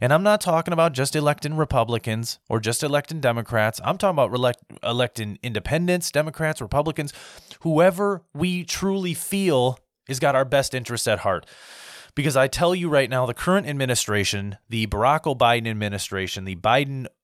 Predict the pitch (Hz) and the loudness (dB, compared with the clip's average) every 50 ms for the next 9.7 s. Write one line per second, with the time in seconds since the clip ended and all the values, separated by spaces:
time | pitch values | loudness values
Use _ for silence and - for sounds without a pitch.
0 | _ - 113 113 110 104 - 110 107 95 113 110 110 110 107 104 73 90 101 92 | _ -4 -2 0 0 0 0 -2 -2 0 2 2 2 2 0 0 -2 -4 -4 -4
1 | 95 95 92 90 - - 90 87 82 85 - - 90 87 87 87 80 - - - | -6 -6 -4 -6 -6 -6 -6 -6 -6 -4 -6 -6 -6 -6 -8 -10 -12 -10 -6 -4
2 | 98 95 92 90 98 87 - 113 127 143 139 120 107 95 101 107 110 113 113 110 | -2 -2 -2 -2 -4 -2 0 0 0 0 -2 -4 -4 -2 0 2 2 2 0 -2
3 | - - - 90 90 95 90 87 - - - 98 85 82 87 - - 85 87 87 | -6 -12 -14 -12 -8 -8 -6 -6 -6 -6 -6 -6 -8 -6 -6 -6 -6 -6 -8 -10
4 | - - - - - - - - 113 110 107 - 117 120 147 143 147 123 120 127 | -12 -16 -20 -20 -18 -10 -4 0 0 0 0 0 0 0 2 2 2 0 0 2
5 | 135 139 147 147 - - - 131 120 117 110 98 - 110 113 117 107 - 113 110 | 2 4 4 2 0 -2 -2 0 0 0 0 0 0 0 0 0 0 2 2 2
6 | 107 - - - 113 113 107 - - 107 104 98 - - - 101 98 95 - - | 2 0 -2 -4 -4 -4 -4 -2 -2 0 0 0 0 0 0 0 0 0 0 -2
7 | 92 80 69 - - - _ _ _ _ - 127 135 147 147 120 - 135 123 120 | -2 -2 -4 -6 -16 -16 _ _ _ _ -2 0 2 2 2 0 0 2 2 2
8 | 113 - - - - _ _ - 104 101 98 117 120 113 101 82 62 - - - | 0 -2 -6 -10 -14 _ _ -20 -18 -6 0 2 2 2 2 0 -6 -12 -14 -16
9 | _ - - - - - 117 113 - - 120 117 113 113 | _ -18 -20 -18 -10 -6 -6 -4 -2 0 2 2 2 2